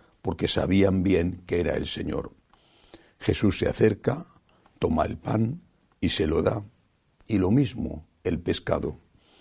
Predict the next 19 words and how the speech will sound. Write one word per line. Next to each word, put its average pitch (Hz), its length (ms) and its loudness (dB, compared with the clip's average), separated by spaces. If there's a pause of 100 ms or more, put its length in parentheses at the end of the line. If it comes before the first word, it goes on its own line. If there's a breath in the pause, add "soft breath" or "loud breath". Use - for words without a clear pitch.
(540 soft breath)
Esta 104 220 6
fue 123 160 6
la 120 140 8
tercera 113 380 6
vez 135 200 6
que 117 120 -4
Jesús 107 360 -2
se 131 80 2
apareció 101 500 2
a 104 40 4
los 95 180 2
discípulos 95 800 -2
después 117 420 0
de 127 80 4
resucitar 95 720 0
de 76 100 0
entre 76 280 -2
los 76 180 0
muertos. - 580 -8